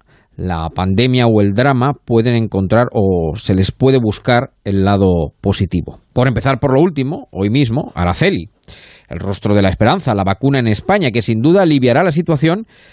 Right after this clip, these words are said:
y hará que poco a poco vayamos recuperando la normalidad y no esta nueva normalidad impostada que de poco sirve. Pero voy más allá.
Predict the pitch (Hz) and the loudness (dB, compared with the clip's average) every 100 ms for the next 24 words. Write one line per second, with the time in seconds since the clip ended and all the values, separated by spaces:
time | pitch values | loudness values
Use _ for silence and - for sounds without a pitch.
0 | _ _ - 101 104 127 - 104 - 131 | _ _ -4 0 0 0 -2 -4 0 0
1 | 147 131 135 127 139 107 110 123 117 117 | 2 0 0 0 0 2 2 2 0 -2
2 | 101 107 104 135 117 95 92 98 120 123 | 0 0 2 0 0 0 2 2 0 0
3 | 104 101 107 147 107 101 123 - 98 98 | 0 0 0 2 2 2 0 -2 -4 0
4 | 107 110 107 110 110 110 107 104 104 104 | 2 0 0 -2 2 2 2 2 2 2
5 | 107 107 110 113 _ - - 92 87 98 | 0 2 0 -2 _ -20 -12 -10 -6 -4
6 | 95 - 104 110 123 67 71 76 - 76 | -4 0 0 0 -4 -8 -10 -10 -14 -6
7 | 87 98 98 - - 254 208 - _ _ | -4 -2 -2 -2 0 0 -2 -10 _ _
8 | - - - - 123 120 143 151 120 110 | -20 -20 -20 -6 0 2 2 2 -2 -2
9 | 123 196 156 | -2 -2 -6